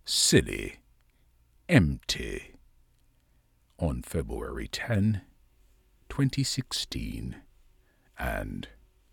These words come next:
five. Trumpeting hot air. Trump is perfect Davos pitchman,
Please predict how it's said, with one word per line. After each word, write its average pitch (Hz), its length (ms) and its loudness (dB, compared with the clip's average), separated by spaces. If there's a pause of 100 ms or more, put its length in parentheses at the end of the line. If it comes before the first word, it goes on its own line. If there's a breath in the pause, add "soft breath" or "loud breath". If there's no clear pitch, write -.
(500)
five. 53 800 0 (1600)
Trumpeting 156 640 8
hot - 320 4 (100)
air. 113 560 -2 (560)
Trump 127 540 10 (500 soft breath)
is 160 220 8
perfect - 680 8 (400)
Davos 127 500 8 (120)
pitchman, - 640 2